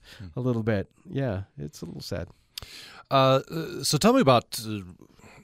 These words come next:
Speaker 1: sleuthing and, and piecing together his
Speaker 2: Yeah.
Speaker 1: photo. You become interested in this, uh, other than the famous, uh, the champagne
Speaker 2: Yeah.
Speaker 1: photograph. Um,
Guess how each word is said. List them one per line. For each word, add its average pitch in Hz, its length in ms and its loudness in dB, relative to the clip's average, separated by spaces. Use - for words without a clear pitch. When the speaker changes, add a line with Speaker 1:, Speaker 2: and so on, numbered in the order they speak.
Speaker 1:
sleuthing 92 720 0
and, 80 220 -6
and 87 380 -6
piecing 120 380 0
together 95 380 0
his 82 240 -6
Speaker 2:
Yeah. 110 60 -8
Speaker 1:
photo. 92 120 -4
You 101 140 0
become 98 240 0
interested 98 400 -2
in 87 160 0
this, 92 220 0
uh, 101 60 -6
other 123 200 6
than 104 220 2
the 92 100 0
famous, 110 640 0
uh, 82 260 -4
the 80 100 -12
champagne 104 460 0
Speaker 2:
Yeah. 95 40 -6
Speaker 1:
photograph. 78 520 -2
Um, 87 800 0